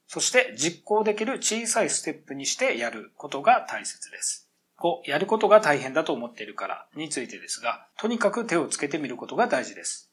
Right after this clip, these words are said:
やり方がわからなければ、四番に説明した通りです。六、人生が永遠だと思っているからについてですが、人は死の恐怖がありますから、普段から死を考えることをしている人は少ないと思います。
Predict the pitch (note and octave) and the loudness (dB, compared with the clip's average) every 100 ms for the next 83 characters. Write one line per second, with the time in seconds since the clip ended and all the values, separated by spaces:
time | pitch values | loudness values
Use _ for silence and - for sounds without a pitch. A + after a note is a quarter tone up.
0 | _ F3 G#3+ A#3 A#3+ C#4+ - D3+ C#3 B2 | _ 0 4 4 8 8 8 4 2 0
1 | - G2+ B2 G#3 - B2+ C#3 A#2 A2 D#3+ | -8 -2 4 4 4 -4 -4 -4 -6 -4
2 | A3+ E3 A#2 G2+ - F#2+ - F2+ E2+ - | -4 -4 -8 -10 -10 -10 -14 -14 -12 -4
3 | - - - _ - C#3 - F#3+ C3 F3+ | -2 -4 -10 _ -12 -6 -2 -4 0 2
4 | A3 F3 A#2 G#2+ C#3 C#3+ C#3+ G#3 G#3 C3 | 4 2 2 -2 -2 -2 2 2 2 0
5 | A2+ - G#2+ - E2+ E2+ - - C#3 C#3 | -4 -8 -8 -6 -6 -8 -10 -12 -10 -8
6 | G#2+ G2+ F2+ - - G2 - - - G3 | -10 -10 -6 -6 -4 -6 -8 -12 0 4
7 | F#3+ - A3 A#2 C#3+ B2+ G#2 G2+ G#2 G#2+ | 4 4 0 0 -2 -4 -6 -8 -8 -10
8 | - F#2 - - - G3 G#3+ F3 - - | -10 -8 -8 -8 -8 2 2 2 -4 -4
9 | - A#2 A2 C#3 C#3+ C#3 A#2+ G#2+ G2+ - | -4 -4 -4 -4 -2 -4 -4 -10 -8 -6
10 | - D3 - F#3 A#3 - A2+ G#2+ - F3 | -6 -10 -8 -4 -2 -2 -6 -8 -6 -4
11 | B2 - F2 - - | -6 -8 -8 -8 -12